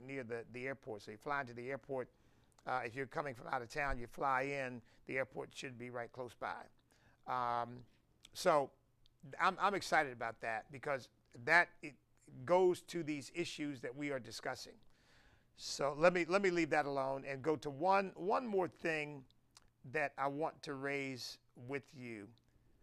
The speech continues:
What is this obsession these people have with our children? You know,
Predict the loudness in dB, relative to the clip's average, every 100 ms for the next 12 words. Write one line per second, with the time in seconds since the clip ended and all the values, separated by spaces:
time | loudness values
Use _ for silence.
0 | -20 _ _ _ -12 -6 0 0 0 -4
1 | -8 -6 -4 -2 -2 -4 -12 -12 -12 -8
2 | -6 -6 -6 -8 -10 -10 -12 -12 -18 -20
3 | -20 -20 -20 -20 _ -20 -20 _ -10 0
4 | 2